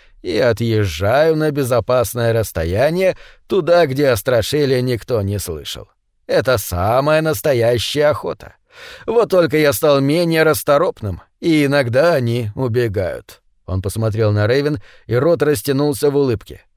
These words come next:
«Когда я был молодой, я мог сковывать их движение с расстояния тридцать футов. Они просто застывали на месте. И я ловил детей в пределах слышимости от их дома.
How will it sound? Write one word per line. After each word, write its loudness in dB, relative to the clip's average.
«Когда 2
я 4
был 4
молодой, 2
я 0
мог -2
сковывать 2
их 0
движение 0
с -2
расстояния 0
тридцать -4
футов. -14
Они -2
просто 0
застывали 0
на -2
месте. -10
И -2
я 4
ловил 4
детей -2
в -10
пределах 0
слышимости -4
от 0
их -2
дома. -4